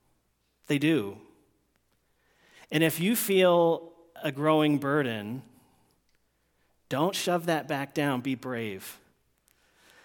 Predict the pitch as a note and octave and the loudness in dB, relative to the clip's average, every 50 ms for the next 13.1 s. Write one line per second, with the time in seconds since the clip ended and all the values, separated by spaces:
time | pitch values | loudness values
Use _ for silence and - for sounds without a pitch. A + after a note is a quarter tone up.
0 | _ _ _ - B2+ A#2+ B2 B2+ A#2+ A#2+ A#2+ A#2+ A2+ A#2 D3+ D#3+ F3 F3 D#3 D3+ | _ _ _ -8 -6 -4 -4 -4 -4 -4 -6 -6 -4 0 2 4 4 4 2 0
1 | C#3 - D#3+ D#3+ E3 D#3+ D3 - C#3 A#2+ - D#3+ D#3 - C#3+ C3 D3 D3 D3+ C3 | 0 2 2 2 4 2 2 0 -2 -2 -2 -4 -2 -2 -2 0 0 0 -2 0
2 | B2+ D3 D#3 F3 F3 D3 C#3 C3 B2+ B2 B2 A#2 C3 A#2 C3 B2 A#2 A2 A2+ A#2+ | 0 0 2 4 4 4 4 2 2 0 -2 -2 -2 -2 0 -2 -2 -2 -4 -4
3 | A#2 A#2 A#2 A#2 A2 A2+ - - - _ _ _ _ _ - D3+ C3+ B2 C#3 C#3 | -4 -4 -4 -6 -8 -10 -12 -20 -20 _ _ _ _ _ -8 -6 -4 -2 -2 -2
4 | C3+ C3 C#3+ C3+ C3 D3+ F#3 F#3 F#3+ G#3 F#3+ E3+ - - - E3+ D3 D3 C#3+ C3 | 0 0 -2 0 2 0 0 0 0 0 0 0 0 0 2 4 4 4 2 0
5 | - C#3+ C3+ - D3 C3+ C#3 C#3+ C#3 C#3 C3 A#2+ A#2+ A#2 - C3+ B2+ C3 B2 - | -4 -8 -8 -4 0 2 2 4 2 2 0 -2 -4 -6 -4 -4 -4 -4 -4 -4
6 | - C#3+ C3+ B2 A#2+ A#2 A#2+ C3 C#3+ C3 C3+ - - A#2+ A2 G#2+ A#2+ C#3 C#3 C#3 | -2 -2 0 0 0 0 0 0 0 -2 -4 -6 -6 -6 -6 -4 -4 -2 -2 -2
7 | B2 A#2 A#2 A2 A2 - A2+ A#2 C3 C#3+ D3+ E3 D#3+ - - C3+ C#3 D3+ D#3+ D3+ | -2 -4 -6 -8 -10 -14 -14 -10 -6 -4 -2 -2 -4 -4 -4 -2 -2 -2 -2 -4
8 | - - C#3 A2+ - A2+ G2+ G2 F#2 - - - - - _ _ _ _ - _ | -6 -8 -10 -10 -8 -10 -12 -12 -12 -14 -16 -16 -18 -20 _ _ _ _ -20 _
9 | _ _ _ _ _ _ C#3+ C#3 C3+ C3+ - - - - - - G3 G#3 G#3+ C#3+ | _ _ _ _ _ _ -4 -2 -2 -2 -4 -6 -6 -8 -8 -6 -4 -2 0 0
10 | A2 G2 F#2+ G2 A2+ C3 - - _ _ _ _ _ _ _ _ _ _ _ _ | -2 -2 -8 -12 -14 -16 -20 -20 _ _ _ _ _ _ _ _ _ _ _ _
11 | _ - - - D#3 C#3+ D3 D3+ D#3 D#3 D3 D3 - C3+ C3 - - D#3 D#3 D#3 | _ -12 -6 -2 0 2 2 4 4 2 2 0 -2 -6 -6 -4 -2 0 0 0
12 | - - C3+ B2 - C3 B2 A2+ A#2 A#2 - - C3 A#2 A#2 A2+ A2 F#2 F2 F#2+ | 0 -4 -6 -4 -4 -6 -4 -4 -6 -8 -6 -6 -6 -6 -6 -6 -10 -12 -12 -14
13 | - | -18